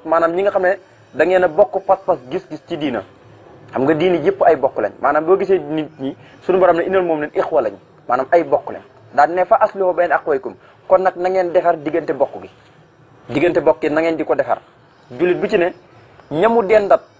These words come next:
ba ñum dentul sax nay jokk bokk googu. Ndax Yonent bi sallallahu alayhi wasallam ne ne, "Ñeent fukki kër sa gannaaw ak ñeent fukki kër sa kanam ak sa ndeyjoor, sa càmm yëpp ci yem, ñoom ñëpp say dëkk ndoor lañ, da leen jokk jamono ji nekk." Waaye saaba yi bañ ko laajee, "Ana kan moo gën a yee ñi di ko jox?"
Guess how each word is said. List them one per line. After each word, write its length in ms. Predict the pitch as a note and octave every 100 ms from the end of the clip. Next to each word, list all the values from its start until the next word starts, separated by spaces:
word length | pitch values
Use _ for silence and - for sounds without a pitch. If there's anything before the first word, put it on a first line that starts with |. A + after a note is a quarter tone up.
| _
ba 100 | E3+
ñum 220 | A#3+ A#3+
dentul 340 | G#3 G#3+ E3+ D#3
sax 140 | E3
nay 140 | F3 D3+
jokk 160 | E3+
bokk 180 | D#3 C#3 -
googu. 160 | A#2 F#2+ - _ _ _
Ndax 140 | B2 C#3
Yonent 180 | E3 F3+
bi 60 | E3
sallallahu 260 | E3+ D#3+
alayhi 160 | D#3 D#3
wasallam 160 | D#3 -
ne 0 | _ _ _ _ _ -
ne, 80 | D#3
"Ñeent 160 | G#3+
fukki 160 | - F#3+
kër 140 | G3
sa 120 | F3 F3+
gannaaw 300 | D3 D#3+ D#4 _ _ _ _ _
ak 100 | - F3
ñeent 140 | G3
fukki 120 | F3 F3+
kër 120 | E3+
sa 120 | F3
kanam 240 | D#3+ E3 G3 _ _ _ _ _
ak 120 | E3
sa 120 | - F3+
ndeyjoor, 300 | F3 D3+ D3+
sa 100 | F3+
càmm 260 | E3+ D3+
yëpp 300 | D#3 G3 F#3
ci 60 | E3
yem, 180 | C3 B2+
ñoom 160 | D#3+
ñëpp 140 | F#3+ -
say 160 | F3
dëkk 140 | D#3+ D#3
ndoor 200 | C3 A#2+
lañ, 200 | A2 G#2+
da 80 | D3
leen 180 | E3+ D3
jokk 200 | D#3 C#3
jamono 220 | C#3+ C#3
ji 60 | C#3
nekk." 100 | C3+
Waaye 220 | D#3+ F3
saaba 240 | G3+ G3 F3+
yi 180 | F#3 - _ _ -
bañ 160 | F#3+
ko 100 | G3
laajee, 280 | G#3+ G3+ F3 F3
"Ana 160 | G3+
kan 140 | - G3
moo 160 | G3
gën 140 | F#3 F#3+
a 40 |
yee 140 | F3 E3
ñi 100 | F3
di 80 |
ko 100 | F3+
jox?" 140 | D3+